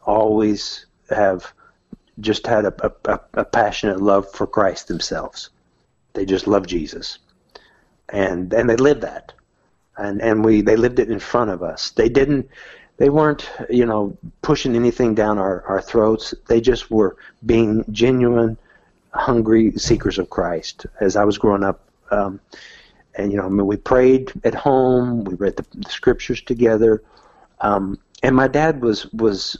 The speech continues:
was always, he was, he was, uh, passionate to witness. He was just always witnessing to people.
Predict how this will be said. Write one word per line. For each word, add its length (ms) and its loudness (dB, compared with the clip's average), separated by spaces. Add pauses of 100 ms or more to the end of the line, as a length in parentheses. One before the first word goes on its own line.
was 180 0
always, 360 2
he 80 -6
was, 200 -4
he 160 -4
was, 220 0 (760)
uh, 260 -10 (540)
passionate 480 0
to 80 0
witness. 440 -2
He 100 -2
was 160 -2
just 160 -4
always 240 2
witnessing 500 0
to 80 -2
people. 520 -4